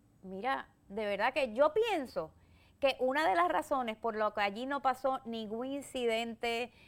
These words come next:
violento, agresivo, nada, fue ese. Porque hay tanto espacio que la gente se movía con, con comodidad, definitivamente.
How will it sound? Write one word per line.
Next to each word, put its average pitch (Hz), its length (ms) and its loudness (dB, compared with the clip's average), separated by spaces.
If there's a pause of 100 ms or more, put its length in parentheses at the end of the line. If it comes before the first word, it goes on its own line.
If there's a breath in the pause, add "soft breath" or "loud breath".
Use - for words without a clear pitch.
(120)
violento, 214 600 0
agresivo, 214 960 -2
nada, 226 680 0 (220)
fue 208 300 -2
ese. - 200 -16 (840)
Porque 226 220 -6
hay 240 80 -2
tanto 285 300 -6
espacio 247 540 0
que 220 120 -2
la 208 80 2
gente 208 240 -6
se 262 120 -4
movía 233 340 0
con, 220 180 -12
con 214 200 -2
comodidad, 196 680 -2 (220)
definitivamente. 180 840 -6